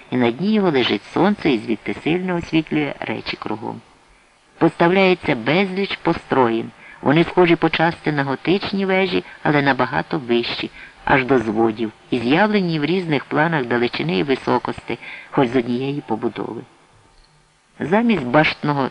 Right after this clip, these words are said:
дзвона звисає отвором вниз величезна форма, нагадуючи лілею, але багатоповерхова,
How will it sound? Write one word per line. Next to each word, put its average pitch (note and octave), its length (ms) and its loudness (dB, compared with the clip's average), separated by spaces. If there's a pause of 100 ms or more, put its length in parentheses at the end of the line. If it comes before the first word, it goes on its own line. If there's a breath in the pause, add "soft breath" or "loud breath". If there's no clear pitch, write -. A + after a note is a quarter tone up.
(100)
дзвона B2 540 0 (320 loud breath)
звисає D#3+ 540 2
отвором F3 480 2
вниз E3 260 0
величезна D3+ 640 0
форма, B2 440 2
нагадуючи C3 640 0
лілею, A#2 500 -2 (240 loud breath)
але C3+ 220 4
багатоповерхова, B2+ 1120 -2